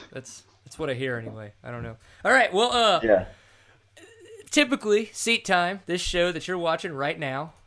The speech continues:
Speaker 1: if <laughs> you're, if you're still with us, I appreciate your effort, um, is, is typically about an hour. So we're sitting at about an hour and three minutes right now. Uh, I, I'm gonna say that I, I,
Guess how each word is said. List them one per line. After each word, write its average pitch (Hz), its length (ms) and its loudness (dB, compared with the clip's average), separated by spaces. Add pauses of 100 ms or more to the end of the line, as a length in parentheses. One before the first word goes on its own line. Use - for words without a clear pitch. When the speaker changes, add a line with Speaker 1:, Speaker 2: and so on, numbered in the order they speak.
Speaker 1:
if 151 280 -6
<laughs> 135 140 -4
you're, 208 80 -2
if 175 140 -6
you're 196 80 -4
still 226 180 0
with 175 180 -2
us, - 300 -12
I 139 80 -4
appreciate 131 460 -8
your 127 120 -10
effort, 127 400 -8
um, 165 380 2 (160)
is, 147 380 -4
is 151 140 -8
typically 247 240 -4
about 214 160 2
an 180 100 -4
hour. 165 320 4
So - 160 -6
we're 165 100 0
sitting - 240 10
at 190 80 -4
about 175 160 4
an 151 100 0
hour 165 300 6
and 156 100 -4
three 160 220 -10
minutes 151 320 -6
right 156 180 -4
now. 147 340 -6
Uh, 131 440 -8 (380)
I, 143 100 -8 (100)
I'm 190 200 -4
gonna 214 220 0
say 175 680 2 (180)
that 147 340 -2 (120)
I, 147 200 -8
I, 143 140 -8